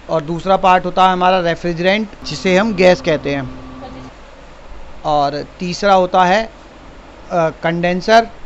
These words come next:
और चौथा है हमारा फ़ैन, पांचवा है हमारा कैपिलरी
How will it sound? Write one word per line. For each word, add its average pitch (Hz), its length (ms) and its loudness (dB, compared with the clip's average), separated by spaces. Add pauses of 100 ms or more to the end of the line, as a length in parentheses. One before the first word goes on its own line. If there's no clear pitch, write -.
(460)
और 139 340 -2 (140)
चौथा 170 380 2
है 175 220 0
हमारा 156 380 -4
फ़ैन, 190 460 -2 (1080)
पांचवा 175 400 2
है 190 180 4
हमारा 170 340 0
कैपिलरी 180 560 -2